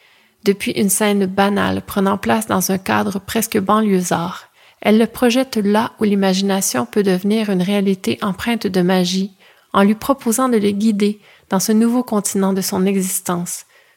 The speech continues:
celui des expériences sensorielles. Et ici, stop. Soyez honnête. Cette différence d'âge,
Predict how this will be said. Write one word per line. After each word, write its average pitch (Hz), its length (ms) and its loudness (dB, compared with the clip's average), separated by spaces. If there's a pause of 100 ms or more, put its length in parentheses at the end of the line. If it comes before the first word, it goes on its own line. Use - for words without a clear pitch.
celui 190 460 0
des 180 260 0
expériences 180 680 -4
sensorielles. 185 920 -4 (640)
Et 226 260 0
ici, 240 440 -2 (360)
stop. - 460 -2 (1080)
Soyez 202 720 2 (160)
honnête. 190 380 0 (760)
Cette 196 280 0
différence 220 640 -2
d'âge, 196 500 -2